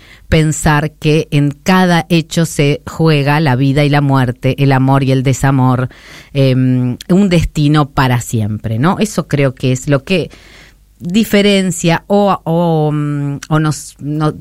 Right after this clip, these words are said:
del modo en que nos hemos apropiado de estos grandes, de la dramatización, de la comedia y de la tragedia, de pensar el teatro griego y esos grandes conflictos narrados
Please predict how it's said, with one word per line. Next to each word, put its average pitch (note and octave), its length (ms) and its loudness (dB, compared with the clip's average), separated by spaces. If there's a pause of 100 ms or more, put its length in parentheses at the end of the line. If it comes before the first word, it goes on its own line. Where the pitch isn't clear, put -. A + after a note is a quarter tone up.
(120)
del D#3 300 0
modo B3 260 2
en G3+ 100 -2
que D#3 120 -2
nos C#3 180 -2
hemos F#3+ 200 0
apropiado D#3 640 -2
de D3 100 0
estos C#3+ 380 -4
grandes, D#3 600 -2
de B2+ 120 -4
la B2 140 0
dramatización, C#3+ 1080 -2
de C3 80 -2
la B2 120 0
comedia C#3+ 500 0
y - 20 0
de B2 100 0
la B2 100 0
tragedia, C#3 640 0
de B2+ 80 -2
pensar C3+ 380 -2
el D3+ 180 0
teatro D#3 380 -2
griego D#3+ 360 0
y D3 60 0
esos C#3 240 -4
grandes D#3+ 380 -2
conflictos D3 600 -2
narrados C#3 680 0